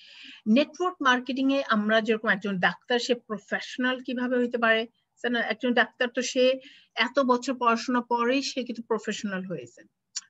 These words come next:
So in a network market আমরা কিভাবে professional হইতে পারি? Eric ওয়ারে, এ, সে অনেকগুলো video রেখেছে, অনেক training রেখেছে যে কিভাবে আপ-, as a networker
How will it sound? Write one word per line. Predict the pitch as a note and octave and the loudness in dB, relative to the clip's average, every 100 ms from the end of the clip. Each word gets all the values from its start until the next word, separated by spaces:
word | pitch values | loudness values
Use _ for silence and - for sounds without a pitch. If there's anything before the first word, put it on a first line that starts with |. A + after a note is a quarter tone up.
| - | -8
So | - D4 | -4 2
in | D4 | 4
a | E4 | 4
network | C4 B3 B3 D#4 D#4 C4 | 4 2 0 -2 0 2
market | A#3+ C4 B3+ - | 0 -2 -6 0
আমরা | A3+ A#3 C4+ | 2 2 0
কিভাবে | - C4 C4+ C4+ | -2 -2 -2 -4
professional | C4 B3 A#3+ A3+ A#3+ A3+ A3 | -2 -4 -4 -6 0 0 0
হইতে | A3 G#3 | -4 -6
পারি? | F#3+ F#3 A3 A#3 - - - - | -2 -2 -2 -6 -20 -20 -18 0
Eric | C4 C#4 D4+ B3 A3 | 2 2 0 -6 -4
ওয়ারে, | G#3+ A3+ A#3 | -2 0 0
এ, | A3+ - G#3+ G#3+ | 0 -2 -2 -2
সে | - - B3+ A#3 - | -6 -4 0 -2 0
অনেকগুলো | C4 D4+ C#4 C4 | 0 0 0 0
video | A3+ A3+ A3+ | 0 2 2
রেখেছে, | A3 G#3 G3+ - | 2 -2 -6 -6
অনেক | G#3+ B3 D4+ D4+ | -4 -2 -2 0
training | B3 A#3 A3+ | 0 2 0
রেখেছে | A3 G#3 G3+ - G3+ | -2 -6 -10 -8 -8
যে | G3+ - | -8 -8
কিভাবে | A3+ A3 G#3+ G#3+ | -6 -4 -2 -2
আপ-, | F3+ F3 - | -4 -6 -10
as | F3+ G3 G#3 | -6 -2 0
a | B3+ | 2
networker | A3+ A3 - A3+ A3 A#3+ B3 | 0 -2 -4 -4 -2 -4 -4